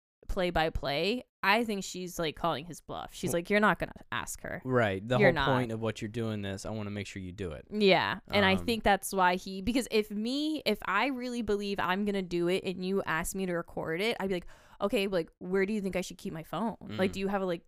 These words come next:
Speaker 1: should I go get that little microphone that we have to record Bob? Like, should I
Speaker 2: Mm-hmm.
Speaker 1: use that?" Like, I would not be shocked. Like, his response just made me think.
Speaker 2: It's like, "Oh, well, great. I'm gonna have to actually own up to my shit."
Speaker 1: Yeah, he sounds like someone who would make a lie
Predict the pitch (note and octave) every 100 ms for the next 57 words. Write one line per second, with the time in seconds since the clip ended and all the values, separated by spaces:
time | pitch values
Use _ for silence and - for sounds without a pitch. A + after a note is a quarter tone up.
0 | _ - - G3 F#3+ F#3+ F#3 F#3 F3+ F3
1 | D#3+ C#3+ G3 G#3 G#3+ A3 A#3 A#3+ A#3 F#3+
2 | E3+ F3+ F3+ D#3 C#3 F3 G3+ E3 F#3+ D3+
3 | E3 E3+ D3 E3 A3+ F#3+ - - - -
4 | A3 C4+ G#3+ G3+ F#3+ F#3 F#3 F3+ G3+ F3+
5 | A2+ - E3 F3+ A#3 C4 C#4 B3 - -
6 | - _ F#3+ G#3 - G3 F3+ G#3 A3+ -
7 | G3 F#3+ F#3 F#3 F#3 F#3+ F3 E3+ - D3+
8 | C#3 - - - G#2 G#2 G#2 B2+ B2+ G2+
9 | G#2 G#2+ G#2 G#2+ G2+ A2 - G2+ F#2+ A2
10 | A#2 - - E2 D#2+ D#2+ - - D#3+ -
11 | C4+ B3+ F#3+ F#3 A#3+ B3 B3+ A#3 A3+ A3+
12 | G#3 - G3+ G3+ G3+ G3+ F#3 F3 E3+ D#3
13 | F#3+ G3 F#3+ - G#3+ G#3 G3+ E3+ E3+ F3
14 | F3+ A3+ C#4+ E4